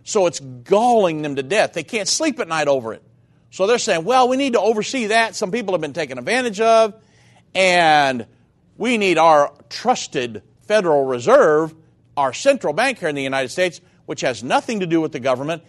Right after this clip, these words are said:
It's a private cabal of bankers. Has nothing to do with the government of the United States." And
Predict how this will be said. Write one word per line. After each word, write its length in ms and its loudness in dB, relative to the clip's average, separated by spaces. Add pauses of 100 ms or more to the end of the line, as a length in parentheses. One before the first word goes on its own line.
(140)
It's 180 -10
a 80 -2
private 640 -2
cabal 680 2 (240)
of 200 -4
bankers. 560 -4 (920)
Has 160 -6
nothing 280 -4
to 80 -4
do 140 -4
with 120 0
the 100 -8
government 480 -2
of 100 -12
the 60 -12
United 280 -8
States." 400 -14 (1200)
And 460 2